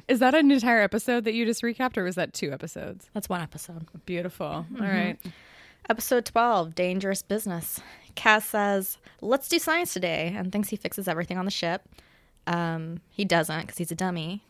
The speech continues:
Speaker 2: Then he says, "I'm a salesman today." Um,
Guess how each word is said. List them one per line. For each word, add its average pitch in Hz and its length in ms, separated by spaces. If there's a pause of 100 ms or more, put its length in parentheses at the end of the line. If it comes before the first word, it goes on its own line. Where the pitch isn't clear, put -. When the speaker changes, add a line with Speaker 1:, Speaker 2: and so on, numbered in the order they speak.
Speaker 2:
Then 262 180
he 226 100
says, 180 400
"I'm 226 160
a 269 40
salesman 311 440
today." 165 440 (640)
Um, 175 480